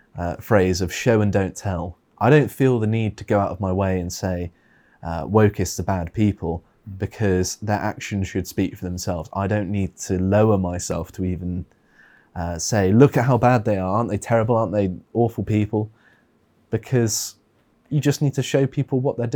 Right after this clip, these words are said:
Speaker 1: doing. You don't need to say, "Hey, these people are so terrible."
Speaker 2: Yeah.
Speaker 1: Because it, it,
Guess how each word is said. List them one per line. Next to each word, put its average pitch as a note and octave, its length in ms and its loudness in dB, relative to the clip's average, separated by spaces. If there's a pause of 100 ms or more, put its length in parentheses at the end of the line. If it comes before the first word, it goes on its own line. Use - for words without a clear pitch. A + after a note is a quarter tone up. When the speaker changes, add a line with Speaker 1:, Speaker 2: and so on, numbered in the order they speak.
Speaker 1:
doing. F#2 260 0
You A#2+ 100 -6
don't C3 220 0
need A#2 300 -2
to G#2 160 0
say, G#2 360 -2
"Hey, G2+ 340 -2 (1040)
these A#2 160 2
people A2 280 2
are F#2 40 2
so G2+ 240 2
terrible." F2 640 -2 (480)
Speaker 2:
Yeah. G#2+ 180 -8
Speaker 1:
Because G#2 460 -2 (420)
it, G#2+ 180 -10
it, G2+ 160 -8